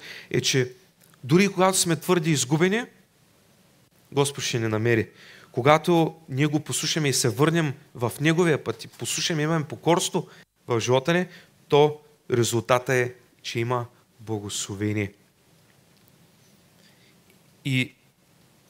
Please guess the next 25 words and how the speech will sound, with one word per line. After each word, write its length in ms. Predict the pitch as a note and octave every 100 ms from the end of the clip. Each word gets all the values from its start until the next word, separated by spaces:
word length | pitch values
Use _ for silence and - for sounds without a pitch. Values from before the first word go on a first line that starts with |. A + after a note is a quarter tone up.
| -
тринайсетия 540 | C3+ C3 D#3+ E3+ D#3+
стих, 440 | - E3 D3 - - _ _ _ -
тази 240 | D3+ D3+ C#3
криза, 320 | - D3+ D#3
в 120 | C#3+ -
която 240 | D3 C#3+
тя 180 | C#3 C#3+
беше 260 | C#3+ -
изпаднала, 580 | A#2+ - C#3 C#3 C#3+ B2 - - _ _ _ -
а, 280 | B2 A2+ A2 -
бременна 640 | A2 A#2+ C#3 D3+ D3 B2 A2 -
в 180 | A2 G#2
пустинята, 640 | A#2 - D3+ D3+ C#3+ A2 - _ _ - - _ _ _ -
тя 200 | D3+ D3
даде 480 | C#3 C#3 D3 C3+
това 340 | - A#2+ A#2+ B2+
име 240 | B2 A#2+
на 100 | A2
Бог. 360 | G#2 G#2+ - - _ _ _ _ _ _ _ _ _ _ _ -
"Бог, 420 | A#2 B2+ - - - _ _
ти 80 | -
си 140 | - A2
Бог, 340 | A#2+ C#3+ - _ _
който 420 | B2 A#2 - A2+ - -
вижда." 460 | G2+ G2+ G#2+ G#2+